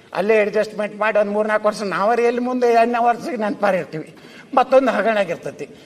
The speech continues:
ಮತ್ತ ತೀವ್ರ ಖಂಡನೆ, ಜೈಲು ಬರೋ, ಹೋಗಿ ಪೊಲೀಸ್ ಸ್ಟೇಷನ್ದಾಗ ಕುಂಡ್ರದು, ಪಿ ಎಸ್ ಐಗಳು, "ಏನಪ್ಪ ಟೀ ಕಾಫಿ ಸರ್?" "ಏನ್ ತರ್ಸಿ ಟೀ?" "ಇಲ್ಲ ಕಾಯ್, ನಾನು ಬೋರ್ನಟ್ ಬೇಕು, ನನಗೆ ಕಾಫಿ ಬೇಕು."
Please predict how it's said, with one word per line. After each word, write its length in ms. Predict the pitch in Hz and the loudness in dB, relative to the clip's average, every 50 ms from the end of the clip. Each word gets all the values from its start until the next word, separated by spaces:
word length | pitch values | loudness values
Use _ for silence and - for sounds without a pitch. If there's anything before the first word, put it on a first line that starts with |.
| - - - | -14 -4 0
ಮತ್ತ 200 | - 233 - - | 0 0 2 0
ತೀವ್ರ 680 | - - - 180 202 208 214 220 226 226 240 - - 233 | -2 -2 -2 -4 -2 0 2 2 2 0 0 0 0 0
ಖಂಡನೆ, 600 | - - - 190 196 214 226 - - - - - - - - - - - - - - - - - - | -2 -4 -8 -4 -4 -2 -2 -4 -6 -8 -14 -20 -20 -20 -20 -20 -20 -20 -20 -20 -18 -18 -16 -8 0
ಜೈಲು 340 | - 202 214 226 240 240 | 4 6 8 8 8 6
ಬರೋ, 560 | 240 - 254 262 285 311 659 - - - - - - - - - - - - - - - - - - - - - - | 6 6 8 8 10 8 6 4 -2 -12 -14 -14 -16 -16 -16 -16 -16 -14 -14 -12 -12 -12 -14 -16 -18 -18 -14 -4 4
ಹೋಗಿ 260 | 185 220 247 254 240 | 6 8 8 6 6
ಪೊಲೀಸ್ 220 | 240 240 247 240 | 2 2 2 2
ಸ್ಟೇಷನ್ದಾಗ 460 | 240 240 226 214 247 247 233 233 233 240 | 2 2 2 2 2 0 0 0 0 0
ಕುಂಡ್ರದು, 680 | 226 233 233 254 277 302 311 311 - - - - - - - - - | -2 2 2 2 4 4 2 2 2 -4 -12 -16 -20 -20 -18 -10 -2
ಪಿ 80 | 240 | 2
ಎಸ್ 340 | 240 262 262 247 - 254 262 | 6 6 6 6 6 4 4
ಐಗಳು, 560 | 254 240 240 262 254 254 220 - - - - - - - - - - - - - - - | 6 6 8 6 6 6 4 0 -8 -14 -16 -18 -18 -18 -18 -20 -20 -20 -20 -10 -4 -2
"ಏನಪ್ಪ 240 | 214 262 269 202 247 269 269 269 190 | 2 2 2 4 6 6 6 6 4
ಟೀ 120 | 254 269 | 0 0
ಕಾಫಿ 400 | - - 254 247 214 254 233 - | 2 4 2 2 2 0 -2 2
ಸರ್?" 220 | - 262 262 233 220 | 2 2 2 2 0
"ಏನ್ 200 | 208 226 214 220 | 0 -2 -2 0
ತರ್ಸಿ 440 | - 214 202 - 214 196 190 - - | -2 -4 -4 -4 -8 -8 -8 -8 -8
ಟೀ?" 60 | 233 | -10
"ಇಲ್ಲ 380 | 233 220 - - 302 285 214 | -10 -10 -10 -10 -8 -6 -4
ಕಾಯ್, 560 | 190 - - - - - 220 233 247 - 254 233 | -6 -6 -8 -6 0 2 4 6 6 6 6 6
ನಾನು 160 | 233 233 214 | 4 0 0
ಬೋರ್ನಟ್ 440 | 185 214 233 214 330 247 233 - 214 | 0 0 0 0 0 -4 -4 -4 -4
ಬೇಕು, 220 | 202 208 208 - - - - - - - - - | -4 -4 -8 -8 -20 -20 -20 -20 -20 -20 -12 -10
ನನಗೆ 180 | 143 156 - | -10 -10 -8
ಕಾಫಿ 380 | - 131 - - 127 131 135 139 | -8 -8 -8 -6 -8 -8 -6 -6
ಬೇಕು." 320 | 135 117 104 - - - | -6 -6 -8 -12 -20 -20